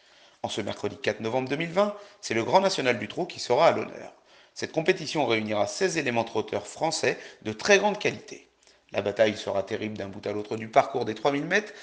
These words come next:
et nos favoris ne devraient logiquement pas manquer leur cible. Fakir du Loro, le numéro douze, est un représentant de l'entraînement Charuel qui reste sur trois excellentes tentatives. En deuxième position du classement général derrière l'excellent Éric Beaufour,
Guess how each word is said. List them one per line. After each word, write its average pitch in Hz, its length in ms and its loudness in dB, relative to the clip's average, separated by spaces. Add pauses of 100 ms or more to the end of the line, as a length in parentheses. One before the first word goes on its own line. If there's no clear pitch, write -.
(140)
et 123 80 2
nos 135 120 4
favoris 143 400 2
ne 170 80 -2
devraient 107 400 0
logiquement 139 480 0
pas - 480 0
manquer 147 260 2
leur 165 140 2
cible. - 360 -12 (600)
Fakir 131 320 4
du 123 80 -2
Loro, 170 280 4
le 185 100 2
numéro 135 320 2
douze, 185 180 -4
est 139 140 -2
un 113 40 -2
représentant 135 540 -2
de 135 100 -4
l'entraînement 113 460 -6
Charuel 131 480 0 (220)
qui 120 120 -2
reste 160 200 4
sur - 200 -8
trois 180 280 0
excellentes 165 380 -2
tentatives. - 600 -12 (420)
En 107 120 -2
deuxième 107 300 -2
position 110 420 -4
du 104 100 -10
classement 110 340 -6
général 110 520 4
derrière 101 280 -2
l'excellent 107 520 -2
Éric 131 260 -2
Beaufour, 127 480 0